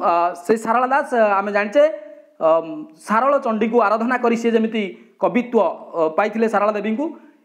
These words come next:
ଏଠି କବି ସମ୍ରାଟ ଉପେନ୍ଦ୍ର ଭଞ୍ଜ କେଉଁ ମନ୍ତ୍ର ଜପ କରି କବିତ୍ୱ ଲାଭ କରିଥିଲେ? ଏଠି କ'ଣ ହବ?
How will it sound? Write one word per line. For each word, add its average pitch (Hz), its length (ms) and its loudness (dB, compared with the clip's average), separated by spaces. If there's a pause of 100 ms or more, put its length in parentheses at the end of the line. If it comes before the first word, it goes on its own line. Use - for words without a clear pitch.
(640)
ଏଠି 311 300 0
କବି 311 300 0
ସମ୍ରାଟ 285 400 0
ଉପେନ୍ଦ୍ର 269 380 0
ଭଞ୍ଜ 233 280 0
କେଉଁ 285 460 2
ମନ୍ତ୍ର 349 300 2
ଜପ 269 240 0
କରି 233 200 2
କବିତ୍ୱ 226 520 0
ଲାଭ 185 240 2
କରିଥିଲେ? 165 540 -2
ଏଠି 247 200 -4
କ'ଣ 277 180 2
ହବ? 294 380 0